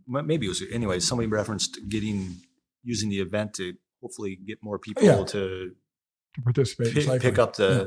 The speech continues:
Speaker 1: pick up the sport. If somebody says, "Okay, I'm gonna borrow my friend's bike and go do the ten miler," and then they see what it looks like,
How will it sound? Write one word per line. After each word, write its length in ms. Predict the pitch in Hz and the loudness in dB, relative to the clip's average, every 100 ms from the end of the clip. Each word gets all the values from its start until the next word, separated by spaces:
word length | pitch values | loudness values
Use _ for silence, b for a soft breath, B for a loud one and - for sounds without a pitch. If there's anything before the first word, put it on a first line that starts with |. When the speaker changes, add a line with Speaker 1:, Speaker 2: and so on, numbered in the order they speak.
| - | -4
Speaker 1:
pick 180 | - 117 | -8 -2
up 140 | 107 - | -2 -2
the 220 | 87 85 | -12 -6
sport. 420 | - 123 101 - b b - | -4 0 0 -2 b b -4
If 140 | 110 | -4
somebody 520 | - - 147 143 120 | 0 4 4 4 2
says, 320 | 110 113 101 - | 2 0 -2 -2
"Okay, 280 | 123 110 | -2 0
I'm 120 | 95 123 | 0 0
gonna 140 | 135 | -4
borrow 1000 | 95 - 107 113 104 98 95 92 92 95 _ _ _ _ _ | -6 -2 0 2 2 2 0 -2 -8 -12 _ _ _ _ _
my 80 | 95 | -10
friend's 460 | - 107 98 87 - _ 113 | -4 -2 -2 -4 -8 _ -2
bike 320 | 104 95 92 | 0 0 -4
and 80 | 87 | -4
go 140 | 104 | -2
do 160 | 101 95 | -2 -4
the 80 | 82 | -6
ten 300 | - 113 101 | -8 -8 -6
miler," 480 | 101 104 85 85 - _ _ _ | -6 -6 -6 -8 -14 _ _ _
and 100 | 101 | -8
then 100 | 104 | -4
they 120 | 113 110 | -2 -2
see 240 | - 110 | -2 -4
what 220 | 95 101 | -2 -2
it 120 | 95 110 | -2 -8
looks 180 | 110 127 | -8 -2
like, 220 | - | -2